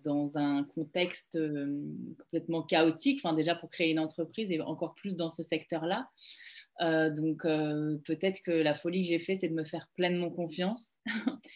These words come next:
Mais, euh, j'ai pas, non, vraiment sur une mission particulière, euh, je pourrais en re-, en remettre en que-, non, j'ai, j'ai, j'en, j'en, j'en ai pas vraiment parce que,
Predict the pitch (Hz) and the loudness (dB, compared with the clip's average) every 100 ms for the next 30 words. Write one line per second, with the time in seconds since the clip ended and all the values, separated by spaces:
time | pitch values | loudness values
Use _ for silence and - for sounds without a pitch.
0 | - - 185 175 170 165 156 156 156 151 | -20 -2 2 6 6 8 6 6 4 4
1 | 165 170 - 196 208 - 185 202 185 180 | 2 2 6 8 8 8 4 4 2 2
2 | 180 190 202 - 180 170 175 185 - - | 4 4 2 -4 -4 -2 0 0 0 -4
3 | 196 185 - - 185 - 185 190 202 226 | 0 0 -2 -6 -8 -2 4 6 6 2
4 | - - - - - - _ _ - 165 | -8 -20 -20 -20 -20 -20 _ _ -2 2
5 | 160 160 156 151 - - - - - - | 4 4 4 2 -2 -14 -12 -6 -6 -6
6 | 180 180 180 170 156 160 170 165 165 175 | 0 4 6 6 4 0 0 0 2 4
7 | 196 190 180 180 - - - - _ _ | 4 2 -6 -6 -8 -10 -20 -20 _ _
8 | _ - 185 185 196 196 160 160 165 160 | _ -2 4 6 6 4 0 0 0 2
9 | 156 151 147 165 147 151 165 151 160 165 | 0 -2 -4 -4 -4 -4 -4 -4 -2 -2
10 | 156 190 185 185 175 180 - - 160 - | 2 2 4 2 2 -2 -6 -6 -6 -6
11 | - 156 151 147 | -2 0 2 0